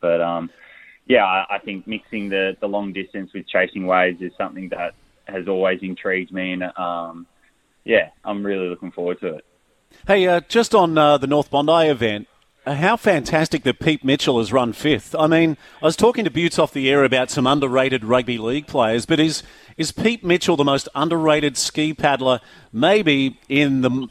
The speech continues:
Speaker 2: in the, in the modern era of ski paddling in Australia?
Speaker 1: For sure. And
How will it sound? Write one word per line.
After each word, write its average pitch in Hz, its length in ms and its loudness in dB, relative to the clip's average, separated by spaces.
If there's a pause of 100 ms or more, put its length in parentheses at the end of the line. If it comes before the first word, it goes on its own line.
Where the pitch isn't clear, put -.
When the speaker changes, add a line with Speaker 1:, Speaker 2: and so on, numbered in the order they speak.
(120)
Speaker 2:
in 147 160 0
the, 147 140 2
in 151 80 0
the 135 60 0
modern 139 360 2
era 143 300 4
of 113 260 -2
ski 160 240 -2
paddling 127 320 0
in 117 100 0
Australia? 131 460 0 (1300)
Speaker 1:
For 143 100 2
sure. 135 440 4
And 135 240 -4